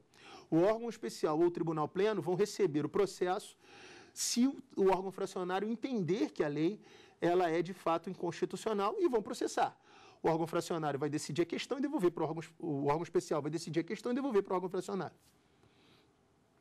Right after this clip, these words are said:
Só que aí alguém poderia levantar a seguinte tese, e é uma tese interessante. Fala o seguinte, professor, nós estamos aí em plena era da celeridade processual. Estamos aí em plena era da velocidade dos processos.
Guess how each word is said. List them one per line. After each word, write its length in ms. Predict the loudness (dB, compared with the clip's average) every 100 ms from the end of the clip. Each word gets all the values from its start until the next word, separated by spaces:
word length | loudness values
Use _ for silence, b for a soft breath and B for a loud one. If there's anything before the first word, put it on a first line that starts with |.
| _ -20 B B B -4
Só 180 | -2
que 120 | 2 2
aí 280 | 2 2 2
alguém 260 | 0 0
poderia 320 | 0 2 4
levantar 480 | 2 0 -2 0 0
a 120 | -2
seguinte 420 | -6 -6 -6 -6 -4
tese, 440 | 0 2 0 -2
e 120 | 2 2
é 40 |
uma 180 | 2 -4
tese 260 | -4 -4
interessante. 500 | -2 -2 -4 -6 -12 -10
Fala 140 | -8
o 40 | -6
seguinte, 200 | -6 -6
professor, 480 | -6 -4 -2 -4 -6 _ B B B B -4
nós 120 | -4
estamos 280 | -4 -4 -2
aí 100 | -2
em 60 |
plena 420 | -4 -6 -4 -4 -6
era 380 | -4 0 0 -2
da 140 | -4 -4
celeridade 640 | -2 -2 -2 -2 -4 -4
processual. 580 | -10 -10 -8 -10 -10 -14 _ B B B B B
Estamos 380 | -4 -2 -2 -4
aí 80 | -6
em 40 | -2
plena 320 | -2 -2 -2
era 240 | -2 -2
da 120 | -2
velocidade 640 | 0 0 0 0 0 0 -2
dos 120 | -8
processos. 600 | -6 -6 -6 -8 -10 -20